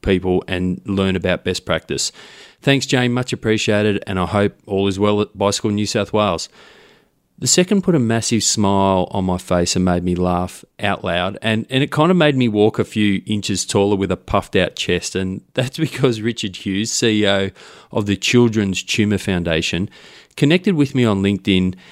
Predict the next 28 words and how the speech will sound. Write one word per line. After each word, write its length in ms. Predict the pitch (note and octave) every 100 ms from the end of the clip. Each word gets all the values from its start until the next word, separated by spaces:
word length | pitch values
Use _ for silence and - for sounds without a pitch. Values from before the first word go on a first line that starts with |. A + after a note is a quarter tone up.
| -
and, 140 | A2+ -
and 160 | B2 A#2+
sent 180 | D#3+
me 120 | C#3+ B2
a 40 |
very 360 | G2 B2 B2 G2
long 380 | F#2+ A#2 D#3
message, 500 | C3 G2 - A#2 D#3 -
uh, 180 | G#2+ G#2+
and 160 | A2+ A#2+
I 20 |
won't 300 | C#3+ C#3+ G2
read 380 | A#2 A#2 G#2+ G2
the 80 | G#2+
whole 280 | - A2+ G2+
thing, 420 | - G#2+ D3 G#3 -
uh, 220 | G2+ G2+
but 340 | F2+ - G#2 -
I 40 |
have 260 | - C#3+ C3+
picked 220 | D3 -
out 180 | A2+ -
one 180 | G#2 G2
bit 220 | G2+ -
that 100 | F#2+
I 140 | F#2
especially 580 | E2+ - F2 E2+ F#2+ F2+
liked. 400 | E2+ E2 E2+ -